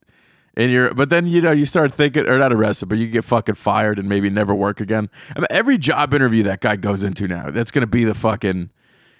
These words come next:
that vibe is gonna be there. Like, through the whole interview, that's all both people are gonna be thinking about. Like, "Did you jerk off on Zoom?" You know? That's fucking, a-, at first, I kinda felt bad, but then I, I was thinking about it. I was like, "Nah, you'd get fired at any job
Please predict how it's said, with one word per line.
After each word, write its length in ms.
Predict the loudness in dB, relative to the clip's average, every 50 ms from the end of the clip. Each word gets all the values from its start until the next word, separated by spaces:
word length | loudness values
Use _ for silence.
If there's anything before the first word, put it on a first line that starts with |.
| _ _ _ _ _ _ _ _ _ _
that 240 | -2 0 0 0 0
vibe 440 | -2 0 2 2 4 4 2 2 0
is 100 | -2 -2
gonna 200 | -2 -2 -2 -2
be 180 | 0 0 0 2
there. 220 | 2 0 0 0
Like, 220 | 0 0 0 2
through 120 | 2 2 2
the 80 | 2
whole 220 | 2 2 2 4 4
interview, 300 | 4 2 2 2 2 2
that's 200 | 2 0 -2 -4 -4
all 200 | -2 0 0 0
both 260 | 2 2 2 2 2 0
people 180 | -2 0 0
are 60 | 0
gonna 100 | 0 0
be 60 | -2 -2
thinking 280 | -2 -4 -4 -4 -4
about. 220 | -6 -6 -6 -6 -6
Like, 140 | -6 -4
"Did 220 | -4 -6 -6 -6 -8
you 60 | -10
jerk 300 | -4 -2 -2 -2 0 0
off 140 | -2 -2 0
on 160 | -2 -2 -2
Zoom?" 340 | 0 -2 -2 -2 -4 -6 -10 -14 _ _ _ _ _ _ _ _ _ _ _ _ _ _ _ _ _ _ _ _ _ _ _ _ _ _ _ _ -4
You 100 | -2 -2
know? 200 | -2 -2 -4 -6 -10 _ _ _ _ _ _ _ _ _ _ _ _ _ _ _ _ _ _ _ _ _ _ _ _ _ _ _ -18 -18 -18 -20 _ _ _ _ _ _ _ _ -12
That's 200 | -8 -6 -6 -4
fucking, 640 | -4 -6 -6 -2 -2 0 0 0 0 -4 -6 -8 -12 _ _ _ _ _ _ _ _ _ _ _ _ _ _ _ _
a-, 180 | 0 2 2 2
at 100 | 0 0
first, 300 | 2 2 2 2 2 0
I 80 | -2
kinda 240 | 0 0 0 0 0
felt 240 | 0 0 0 0 2
bad, 260 | 0 0 0 0 0
but 120 | -2 0 0
then 120 | 0 0
I, 200 | 2 2 0 0
I 100 | 0 -2
was 160 | -2 -4 -2
thinking 200 | -2 0 0 2
about 80 | 2 0
it. 20 |
I 40 | 0
was 100 | 0 -2
like, 100 | -4 -2
"Nah, 120 | 0 0 2
you'd 200 | 2 0 0 0
get 140 | -2 -2 -2
fired 400 | -2 -2 -2 0 0 -2 -2 -2
at 80 | -2
any 180 | -2 -2 -4 -4
job 340 | -2 -2 -2 -2 -2 -4